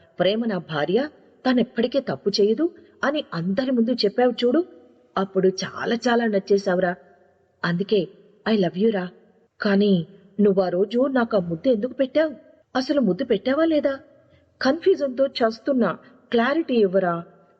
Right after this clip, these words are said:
ఒకవేళ నువ్వు నాకు ముద్దు పెట్టినా నేనేం అనుకోనులేరా, నాకు ఓ క్లారిటీ వస్తుంది కదా. కానీ నిజం చెప్పరా, ఒకవేళ చెప్పలేదనుకో బాగోదు.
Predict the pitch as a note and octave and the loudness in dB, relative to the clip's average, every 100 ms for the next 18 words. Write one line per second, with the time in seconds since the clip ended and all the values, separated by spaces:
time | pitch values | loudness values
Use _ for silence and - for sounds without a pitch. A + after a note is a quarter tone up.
0 | A3+ G#3+ G3+ G#3+ B3+ A3 G#3 G3 G3 F3+ | -2 0 2 2 2 2 2 0 -2 -4
1 | E3 A3+ F3+ F3+ F#3 F3+ F3+ G#3+ G3 G3 | -2 -2 -2 -2 -2 -2 -2 0 2 2
2 | C4+ F#3+ G3+ E4 C4+ E3 D3+ E3+ G3+ _ | 2 0 0 0 2 2 0 -4 -8 _
3 | _ _ - D3+ D3+ - C4 A#3 A#3 G3+ | _ _ -8 -6 -4 0 2 2 2 0
4 | A#3 B3+ A3 G#3 A3+ G#3+ G#3+ A#3 G3+ - | 0 0 0 0 0 0 0 0 -2 -6
5 | - _ _ - D#3+ D#3+ F3 D#3+ E3 D#3 | -20 _ _ -4 -4 -2 -2 0 0 0
6 | E3+ F#3+ A3+ - F3 D#3+ - _ _ _ | 0 0 -2 0 -2 -4 -8 _ _ _
7 | - D3+ D#3 D#3 E3 E3 D3+ F#3 F3+ F3+ | -6 -2 0 0 0 -4 -2 0 0 -2
8 | F3 G3+ D4 - - - D3+ D#3+ G3+ G#3+ | 0 2 2 -2 -18 -10 -4 -2 0 0
9 | G3 C#3+ | 0 -4